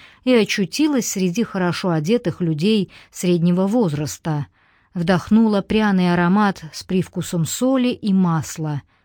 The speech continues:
Меня охватило то же чувство, что и всегда, когда я входила в этот зал — Предвкушение.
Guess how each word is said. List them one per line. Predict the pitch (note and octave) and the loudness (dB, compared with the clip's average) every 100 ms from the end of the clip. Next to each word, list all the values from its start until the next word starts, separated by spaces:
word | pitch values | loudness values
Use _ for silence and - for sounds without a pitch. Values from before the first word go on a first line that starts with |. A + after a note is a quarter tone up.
| _ _ _ _ _ _ | _ _ _ _ _ _
Меня | F3+ F#3 F#3+ | 2 4 2
охватило | F3 F#3+ F#3+ - G#3 G3+ | 0 -2 -2 -2 -2 -4
то | - D4 | -2 -4
же | C4+ C#4 | -2 -4
чувство, | - A#3+ - - E3 E3 - - | -2 -2 -2 -6 -4 -4 -4 -12
что | - - G#3+ | -12 -2 0
и | F#3 | 0
всегда, | - F3+ G#3+ B3 G#3+ - - - | -2 -2 0 0 0 -6 -20 -6
когда | G3+ F#3+ G#3+ | -4 0 0
я | G#3 | 0
входила | F#3+ A3 G#3 G3 B3+ A3 | -2 -2 -2 0 0 0
в | G3 | 0
этот | G#3 A3 F#3+ | -2 -4 -4
зал — | F3+ F3+ C#3+ B2+ _ _ _ _ | -2 0 -2 -6 _ _ _ _
Предвкушение. | A#3 A#3 - - A3 - - D#3 C#3+ C#3 C3+ | 0 0 -2 -6 -6 -4 -4 -2 0 0 -2